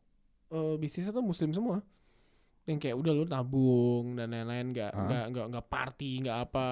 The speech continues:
Speaker 2: Bagus
Speaker 1: Banyak
Speaker 2: lah.
Speaker 1: banget lah pemain muda, pemain kita beneran kayak, beneran kayak udah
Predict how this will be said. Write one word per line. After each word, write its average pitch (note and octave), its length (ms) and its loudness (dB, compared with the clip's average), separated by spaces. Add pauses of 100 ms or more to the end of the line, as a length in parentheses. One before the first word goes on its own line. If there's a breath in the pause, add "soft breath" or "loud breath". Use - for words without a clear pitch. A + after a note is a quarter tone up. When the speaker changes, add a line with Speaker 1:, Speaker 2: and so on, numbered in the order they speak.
(140)
Speaker 2:
Bagus C3 240 8
Speaker 1:
Banyak C#3 60 2
Speaker 2:
lah. A#2+ 160 8
Speaker 1:
banget F4 180 4
lah D#4+ 120 4
pemain G#3 200 6
muda, G3+ 180 12
pemain G3 220 10
kita G#3+ 160 6
beneran G3 300 8
kayak, F#3+ 220 6 (520 soft breath)
beneran F#3 400 8
kayak F#3+ 220 10
udah F#3+ 300 12